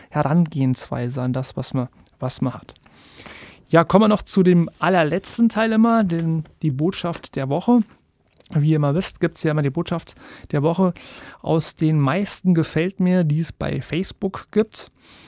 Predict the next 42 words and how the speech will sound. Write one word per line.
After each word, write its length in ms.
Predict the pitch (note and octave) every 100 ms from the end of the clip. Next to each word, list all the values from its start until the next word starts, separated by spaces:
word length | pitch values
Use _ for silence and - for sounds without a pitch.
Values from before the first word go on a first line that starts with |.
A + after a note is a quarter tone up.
| - - - -
Ähm, 160 | E3+ D#3
also 200 | D3+ D3
wenn 140 | D3
ihr 60 | C#3+
bei 120 | C#3+
mir 200 | D3+ D3+
auf 80 | -
die 100 | C#3+
Seite 260 | D3+ G3
geht, 360 | F#3+ G3 D3+ C#3+
w 100 | D3+
w 140 | D3
w 160 | D#3 F3+
gewohnheitsdesigner 1160 | D3 C3+ D#3 E3 D3+ - D3+ C#3 C#3 D3 C#3+ - _
punkt 520 | - C#3+ C3+ - - _ -
d 160 | C3+ B2+
e, 300 | E3 G3 A3+ F#3 - -
beziehungsweise 760 | C#3 - D3+ D3+ D3 C3 C3+
bei 160 | C3+ B2
Facebook 440 | E3 F#3 - D#3+
einfach 260 | D3+ C#3+ C#3
Gewohnheitsdesigner 760 | C3 D3 F#3 - D#3+ D#3 D#3
eingibt, 560 | - D3 C#3+ C#3+ - -
dann, 280 | C3 C#3+ D3
äh, 300 | C#3+ C3+ C3+ C#3 _ _ _
bekommt 400 | C#3 C3+ C#3 C#3
ihr 80 | C3
jeden 240 | C3 C3+
Tag 320 | C3 C3+ C3+ -
eine 180 | C3
neue 220 | B2+ A#2+ A#2+
Botschaft. 540 | D#3 - F#3+ F3 -
Und 80 | C#3+
die 80 | C3+
Botschaft, 500 | C#3 - C3+ - -
die 80 |
am 120 | B2+ A#2
meisten 420 | D3+ - - D3+
Gefällt 320 | C#3 C3+ C3
mir 100 | C#3+
bekommen 400 | C3 - C3+ C3+
hat, 220 | C3 -